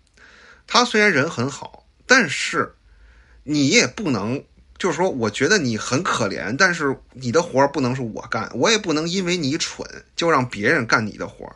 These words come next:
对吧？我认为这个人大概率最后也要失去这份工作的。也就是说，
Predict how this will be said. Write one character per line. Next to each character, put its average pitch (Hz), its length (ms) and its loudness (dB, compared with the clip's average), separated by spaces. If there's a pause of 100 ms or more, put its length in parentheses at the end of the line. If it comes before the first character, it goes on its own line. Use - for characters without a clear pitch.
对 131 100 -10
吧？ - 180 -14 (240)
我 131 280 4
认 214 180 2
为 117 140 0
这 151 160 -2
个 113 100 -2
人 71 220 -8
大 113 220 -2
概 98 160 -6
率 95 180 -8
最 - 180 -8
后 - 260 -10 (440)
也 117 320 0
要 127 180 4
失 143 320 -2
去 135 260 -2
这 107 140 -6
份 92 180 -10
工 104 220 -10
作 101 220 -4
的。 - 80 -12 (100)
也 127 300 2
就 180 160 2
是 117 160 -8
说， 117 360 -2